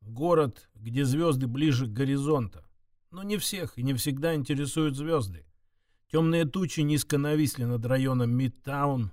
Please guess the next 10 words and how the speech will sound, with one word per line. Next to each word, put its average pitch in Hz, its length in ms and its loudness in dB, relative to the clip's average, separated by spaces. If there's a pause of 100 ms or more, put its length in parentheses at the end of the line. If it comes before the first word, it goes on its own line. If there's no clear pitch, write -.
(100)
порывистый 160 540 4
ветер 156 320 2
гонял 135 400 0
по 139 120 -4
тротуару 135 600 2
обрывки 127 420 0
газет, 127 560 -2 (480)
предвещая 131 680 2
скорый 120 400 -2
дождь. 98 420 -8